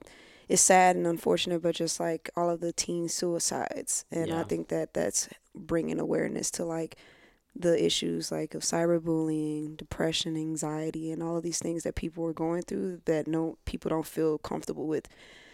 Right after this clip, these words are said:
Speaker 1: sharing or confiding with other people with,
Speaker 2: Right.
Speaker 1: you know, because it's looked at as, you know, how it's appeared. Um,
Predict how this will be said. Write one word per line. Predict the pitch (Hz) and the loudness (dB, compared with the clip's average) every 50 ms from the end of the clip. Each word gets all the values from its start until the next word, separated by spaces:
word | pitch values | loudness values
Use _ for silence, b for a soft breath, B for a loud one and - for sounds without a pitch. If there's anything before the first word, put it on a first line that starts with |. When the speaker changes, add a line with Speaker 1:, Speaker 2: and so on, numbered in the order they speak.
| B B B | B B B
Speaker 1:
sharing | - - 196 185 175 170 165 156 151 156 156 | 0 2 4 4 4 4 2 2 0 0 -2
or | 151 | -4
confiding | - - 165 156 - - 156 156 156 156 160 | -4 -4 -6 -6 -4 -2 -2 -2 -2 -2 -2
with | 156 151 - | -4 -2 -2
other | 165 - - | -4 -4 -4
people | - - - - 160 - - - - - _ _ - | -6 -8 -8 -10 -8 -8 -8 -10 -10 -10 _ _ -6
with, | 233 233 | -2 0
Speaker 2:
Right. | 226 - 202 202 190 - - | 2 2 2 0 -4 -4 -2
Speaker 1:
you | 170 | -2
know, | 165 160 160 | 0 0 0
because | 151 160 - - 165 156 160 | -2 -4 -4 -4 -4 -4 -4
it's | 151 151 - - - B B B B B B B B B B B | -6 -6 -6 -10 -12 B B B B B B B B B B B
looked | B 190 185 - - | B 0 0 2 2
at | 170 160 156 | 0 0 0
as, | 151 147 85 95 160 - - | 0 -2 -4 -4 -4 -4 -4
you | 170 170 156 | -4 -4 -4
know, | 156 147 147 147 156 - | -6 -6 -8 -10 -10 -10
how | - - 160 151 | -6 -4 -2 -2
it's | 156 156 156 - | -2 -2 -2 -4
appeared. | - - - - 233 208 165 160 - - B B B B B B B B B B | -6 -6 -4 -2 0 0 0 0 -2 -4 B B B B B B B B B B
Um, | - 180 175 170 165 170 | 4 4 6 4 4 2